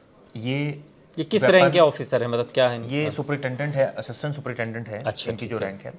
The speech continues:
Speaker 2: हम्म।
Speaker 1: और मैं आपको बताऊं, जो तिहाड़ में जो
Speaker 2: हम्म।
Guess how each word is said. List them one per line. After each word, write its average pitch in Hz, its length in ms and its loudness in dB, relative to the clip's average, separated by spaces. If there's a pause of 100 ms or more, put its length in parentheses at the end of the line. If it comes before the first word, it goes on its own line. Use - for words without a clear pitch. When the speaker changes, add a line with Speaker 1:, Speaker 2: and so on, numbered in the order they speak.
Speaker 2:
हम्म। 95 160 -8 (180)
Speaker 1:
और 131 240 6
मैं 139 100 -2
आपको 135 180 -4
बताऊं, 156 200 -6
जो 151 100 -8
तिहाड़ 123 440 -2
में 151 340 -6 (400)
जो 147 440 -6 (800)
Speaker 2:
हम्म। 110 160 -6